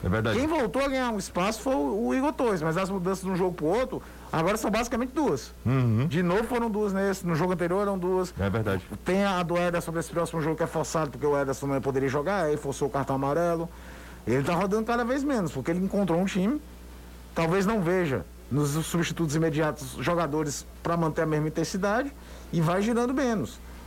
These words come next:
Speaker 2: Mas é, é, é, o momento é espetacular e, repito, foi um quatro a zero sem precisar fazer, sem fazer o que fez contra o Inter.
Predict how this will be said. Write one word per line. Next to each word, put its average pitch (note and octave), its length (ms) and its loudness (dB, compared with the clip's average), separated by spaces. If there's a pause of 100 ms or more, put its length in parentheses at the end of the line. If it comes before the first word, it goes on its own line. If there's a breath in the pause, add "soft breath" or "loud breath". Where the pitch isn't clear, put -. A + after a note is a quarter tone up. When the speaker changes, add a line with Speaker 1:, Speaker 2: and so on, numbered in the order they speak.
Speaker 2:
Mas D3 400 2
é, F#3 40 2
é, D#3 480 4
é, - 20 2
o D#3+ 100 2
momento F3 400 2
é C4+ 120 0
espetacular C4+ 760 0
e, C4 60 0
repito, C#4+ 380 -2
foi G#3 100 0
um A#3 80 0
quatro D4+ 260 0
a B3+ 80 2
zero B3+ 360 -2
sem D4+ 200 -4
precisar D4+ 440 0
fazer, A3 420 0 (560 loud breath)
sem - 180 2
fazer A3 380 0
o B3+ 80 0
que A#3 80 -2
fez B3 220 0
contra A#3 200 0
o G#3+ 60 2
Inter. D3 320 2